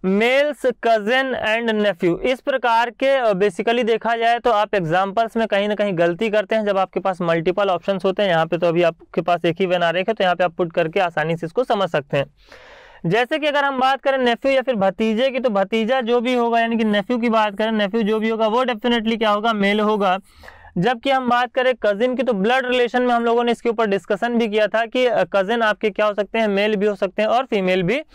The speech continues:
हो सकते हैं। ठीक है, तो यानी कि कुछ मेल भी कजिन हो जाएंगे, जो आपके कजिन है वो किसी के नेफ्यू भी हो सकते हैं। ठीक है, जो मेल होंगे वही वाले आपके क्या होंगे? नेफ्यू भी हो सकते हैं। तो इस प्रकार से आप क्या करेंगे? कजिन, मेल और भतीजे के रिलेशन को रिप्रेजेंट करेंगे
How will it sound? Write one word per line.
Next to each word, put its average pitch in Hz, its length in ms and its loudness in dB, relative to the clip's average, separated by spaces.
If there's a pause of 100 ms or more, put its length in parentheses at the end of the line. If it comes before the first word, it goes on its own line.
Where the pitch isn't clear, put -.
(420)
हो 294 140 4
सकते 240 300 -2
हैं। 147 260 -2 (460)
ठीक 240 160 -2
है, 302 160 2 (360)
तो 226 60 -2
यानी 247 160 0
कि 277 100 -2
कुछ 262 200 -4
मेल 247 320 2
भी 262 200 -2
कजिन 262 260 0
हो 262 80 2
जाएंगे, 254 340 0
जो 233 280 0
आपके 233 280 -2
कजिन 226 280 2
है 247 60 0
वो 247 100 2
किसी 226 240 -2
के 233 80 0
नेफ्यू 214 420 0
भी 262 100 0
हो 254 160 0
सकते 247 320 -2
हैं। 254 140 0
ठीक 226 200 -2
है, 254 160 2
जो 156 220 -2
मेल 233 260 2
होंगे 233 240 0
वही 226 200 0
वाले 226 240 0
आपके 220 220 -2
क्या 226 120 0
होंगे? 233 160 0
नेफ्यू 220 320 0
भी 262 220 -2 (500)
हो 226 120 0
सकते 247 300 -2
हैं। 254 140 2
तो 254 60 0
इस 240 100 0
प्रकार 220 360 0
से 226 100 0
आप 220 220 -2
क्या 220 140 0
करेंगे? 220 360 0 (140)
कजिन, 202 480 0 (680)
मेल 240 500 2
और 214 500 -2
भतीजे 202 460 0
के 233 100 -2
रिलेशन 208 440 0
को 240 120 0
रिप्रेजेंट 196 400 -2
करेंगे 202 460 0